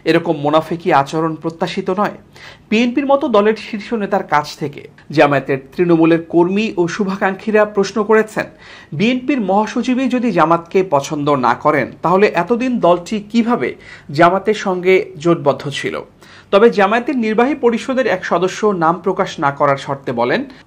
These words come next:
বাম আদর্শে বিশ্বাসী মির্জা ফখরুল ইসলাম যে এতটুকু প্রশংসা করেছেন, সেটি অনেক বেশি। তিনি স্বাধীনতার ঘোষক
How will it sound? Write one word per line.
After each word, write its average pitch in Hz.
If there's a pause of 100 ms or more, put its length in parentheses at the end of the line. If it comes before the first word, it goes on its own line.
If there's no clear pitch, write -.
বাম 208
আদর্শে 233
বিশ্বাসী 202
মির্জা 175
ফখরুল 175
ইসলাম 202
যে 175
এতটুকু 254
প্রশংসা 190
করেছেন, 196 (380)
সেটি 226
অনেক 123
বেশি। - (160)
তিনি 196
স্বাধীনতার 170
ঘোষক 175